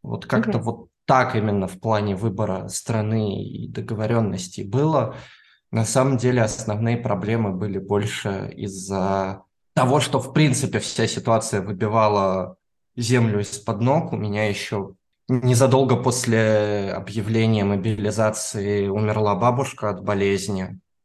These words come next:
Speaker 1: Вот. Это тоже очень сильно меня подкосило. У меня были нервные срывы кошмарные. Было очень непросто.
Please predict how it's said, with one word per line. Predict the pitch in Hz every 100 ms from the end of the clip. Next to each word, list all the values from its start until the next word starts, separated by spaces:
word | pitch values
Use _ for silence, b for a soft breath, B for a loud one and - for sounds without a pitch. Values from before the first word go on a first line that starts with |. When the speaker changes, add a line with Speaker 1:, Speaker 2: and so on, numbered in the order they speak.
| _ -
Speaker 1:
Вот. | - 107 98 95 95 -
Это | - - 101
тоже | - 107 104
очень | 98 - 104
сильно | - 98 98
меня | 95 95 90
подкосило. | - - 107 - 123 120 117
У |
меня | 95 92 95
были | 92 95 92
нервные | 95 98 95 98 95
срывы | 92 127 117 117 110
кошмарные. | 104 101 - 104 104 104 101 95 101 - _ _ _
Было | 117 113 117 110
очень | 110 110 - 113 101
непросто. | 104 104 104 95 - -